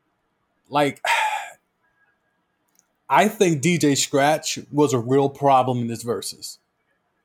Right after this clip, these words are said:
Like, I think how Fab's D J kinda fucked his verses up because he didn't wanna play songs that Fab wanted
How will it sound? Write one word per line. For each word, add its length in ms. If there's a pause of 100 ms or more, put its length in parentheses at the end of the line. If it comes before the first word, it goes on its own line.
(100)
Like, 100
I 80
think 280
how 180
Fab's 580
D 280
J 440 (760)
kinda 240
fucked 400
his 220
verses 440
up 240
because 400
he 140
didn't 200
wanna 140
play 320
songs 440
that 220
Fab 440
wanted 560